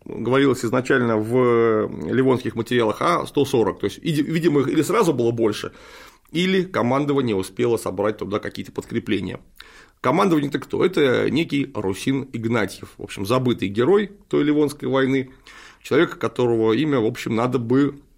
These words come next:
и почтить. Почему? Щас расскажу. А просто потому, что уже четвёртого октября от города с замечательным названием Шваненбург подошло ещё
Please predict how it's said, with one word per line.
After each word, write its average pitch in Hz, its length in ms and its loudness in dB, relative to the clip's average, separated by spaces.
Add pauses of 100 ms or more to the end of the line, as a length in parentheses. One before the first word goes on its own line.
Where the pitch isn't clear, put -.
(160)
и - 120 -6
почтить. - 640 -2
Почему? 147 640 0
Щас 131 260 -2
расскажу. 135 480 0 (2000)
А - 100 0
просто 185 280 4
потому, 175 320 6
что 120 400 4 (1120)
уже 151 260 2
четвёртого 139 520 4
октября 123 640 0 (500)
от 127 360 0
города 127 540 2
с 95 160 -12
замечательным 123 560 -2
названием 113 360 0
Шваненбург 156 760 2 (460)
подошло 165 400 4
ещё 156 520 4